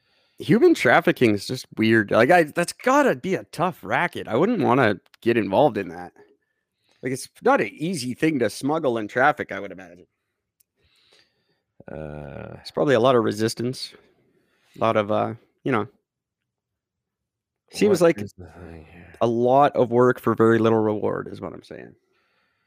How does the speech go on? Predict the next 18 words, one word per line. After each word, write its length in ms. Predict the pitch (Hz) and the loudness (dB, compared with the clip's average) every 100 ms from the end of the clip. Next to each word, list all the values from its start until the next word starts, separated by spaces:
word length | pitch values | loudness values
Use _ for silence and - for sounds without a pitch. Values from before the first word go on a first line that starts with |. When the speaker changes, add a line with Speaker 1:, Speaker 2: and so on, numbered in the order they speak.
| _ _ _ _ - | _ _ _ _ -10
Speaker 2:
Um, 540 | 98 101 95 95 87 - | -6 -6 -6 -8 -12 -4
they, 320 | 110 110 110 | 0 0 -2
there's 340 | 90 110 107 | -4 -2 -2
a 60 | 95 | -4
statistics 960 | - - - 110 - 151 - 107 - 101 | -8 -8 -6 -6 -2 -2 0 -2 -4 -10
l-, 120 | - _ | -14 _
put 160 | - 107 | -4 -2
out 320 | 98 90 82 | 0 -2 -6
just 180 | - 95 | -12 -12
saying 220 | 104 95 90 | -8 -8 -6
about 140 | 87 | -8
just 200 | 92 90 | -10 -10
how 180 | - 95 | -6 -6
many 560 | 92 92 92 90 82 - _ _ _ _ _ _ _ _ _ _ _ _ _ | -4 -6 -4 -6 -8 -12 _ _ _ _ _ _ _ _ _ _ _ _ _
victims 760 | - 98 131 - 101 76 69 - - | -8 0 0 2 -2 -2 -12 -12 -4
are, 560 | 101 95 90 82 - _ _ _ _ | 0 0 0 -4 -8 _ _ _ _
um, 540 | 87 87 85 80 80 - _ _ _ _ _ _ _ _ - | -6 -4 -6 -10 -16 -20 _ _ _ _ _ _ _ _ -8
in 440 | 101 95 92 87 | -4 -4 -6 -8